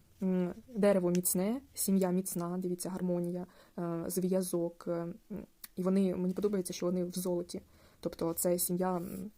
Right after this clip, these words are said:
високовібраційна. Е, ще, е, може означати комусь, е, налагодження ваших, е, взаємовідносин у сім'ї між чоловіком та дружиною і з вашими дітьми також.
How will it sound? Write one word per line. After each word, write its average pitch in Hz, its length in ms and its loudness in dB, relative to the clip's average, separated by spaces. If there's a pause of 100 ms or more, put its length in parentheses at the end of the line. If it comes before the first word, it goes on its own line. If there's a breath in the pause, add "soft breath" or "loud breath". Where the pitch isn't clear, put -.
високовібраційна. 190 1000 2 (960 loud breath)
Е, 175 220 0
ще, 240 440 2
е, 185 80 0
може 185 480 2 (360)
означати 185 520 -2
комусь, 185 520 0
е, 170 140 -4 (320)
налагодження 180 680 2
ваших, 175 360 -2
е, 180 140 -2
взаємовідносин 180 760 2
у 190 60 0
сім'ї 180 400 0
між 208 140 0
чоловіком 202 360 -2
та 196 80 -2
дружиною 190 500 2
і 190 60 0
з 185 60 0
вашими 185 340 0
дітьми 180 420 -4 (340 loud breath)
також. 170 420 -6